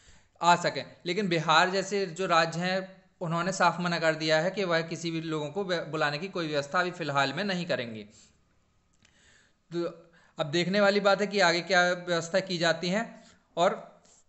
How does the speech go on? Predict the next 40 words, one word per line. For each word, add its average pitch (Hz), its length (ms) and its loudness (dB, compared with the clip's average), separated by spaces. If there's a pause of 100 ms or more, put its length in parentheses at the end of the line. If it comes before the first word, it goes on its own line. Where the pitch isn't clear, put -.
(400)
यहाँ 160 220 2
पर 202 200 4
अनुमति 175 440 0
देना 165 280 2
चाहिए, 165 420 0 (220)
ऐसी 160 260 0
बात 156 280 2
की 170 100 -6
जा 160 160 2
रही 156 160 0
है 185 100 -4
कि 196 120 -6
अब 175 260 -2
जो 196 120 -2
माइग्रेंट 170 360 -2
वर्कर्स 156 380 0
हैं, 196 80 -8
क्योंकि 175 180 -6
लॉकडाउन 156 340 0
काफ़ी 156 240 2
लंबा 160 260 0
होने 180 200 2
वाला 147 280 2
है 214 140 0 (600)
और 185 180 4
समस्याएं 190 640 -2
बढ़ती 160 260 0
जा 175 160 4
रही 147 180 0
हैं, 180 160 -6 (480)
तो 202 160 2
या 160 220 6
तो 214 400 -2 (220)
एक 202 160 -2
व्यवस्थित 180 520 -2
रूप 185 220 -6
से 208 220 -2
इन 190 80 -2
लोगों 175 260 -2
की 180 160 -6